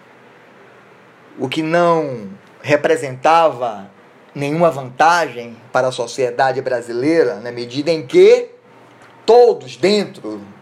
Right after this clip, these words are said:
de um mesmo rol, sejam eles pessoas físicas ou pessoas jurídicas,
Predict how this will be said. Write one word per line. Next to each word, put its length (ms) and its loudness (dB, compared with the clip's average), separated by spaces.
de 140 -8
um 80 -2
mesmo 380 -2
rol, 540 4
sejam 560 2
eles 960 -4
pessoas 800 0
físicas 960 -6
ou 100 2
pessoas 400 0
jurídicas, 840 0